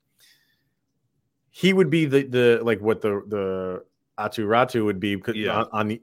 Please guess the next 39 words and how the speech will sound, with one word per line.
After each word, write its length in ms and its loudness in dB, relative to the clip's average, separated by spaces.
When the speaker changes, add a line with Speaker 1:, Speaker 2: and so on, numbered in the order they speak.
Speaker 1:
age 400 4
factor, 640 -8
not 240 0
on 140 0
Speaker 2:
Yeah. 60 -4
Speaker 1:
production 400 -4
factor, 220 -12
on 80 -8
the 140 -12
age. 540 -4
So 160 -4
I 20 0
don't 160 0
think 200 -2
he's 260 -6
included. 400 -8
I 60 -10
think 200 -4
from, 300 -4
from 200 -6
the 120 -6
prospect 880 -4
age 640 -6
pool, 560 -2
I, 180 -8
I 140 -2
think 340 -2
you 220 -2
would 120 4
have 200 2
to 100 -4
part 260 0
with 120 -6
somebody 280 0
that 160 0
you 140 0
wouldn't 240 -2
want 340 -2
to, 300 -2